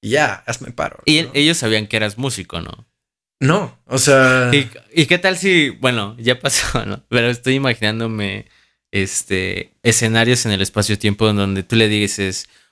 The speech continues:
Speaker 2: "Oye, este, no necesito que él lo cante", porque igual y lo hicieron por ti,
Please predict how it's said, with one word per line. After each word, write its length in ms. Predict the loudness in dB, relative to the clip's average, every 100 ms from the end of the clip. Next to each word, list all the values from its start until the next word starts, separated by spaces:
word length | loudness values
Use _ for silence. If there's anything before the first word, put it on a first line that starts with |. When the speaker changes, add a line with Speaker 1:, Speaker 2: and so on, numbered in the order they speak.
| 0
Speaker 2:
"Oye, 500 | 2 4 2 2 0
este, 460 | -2 -2 0 0 2
no 160 | 4
necesito 640 | 2 0 -2 -4 -2 -2
que 140 | 2 0
él 60 | 2
lo 120 | 0
cante", 260 | -2 -4 -6
porque 200 | -4 0
igual 180 | 0 0
y 40 |
lo 80 | 0
hicieron 480 | -2 -2 -2 -4 -6
por 160 | -4 -4
ti, 260 | -2 -4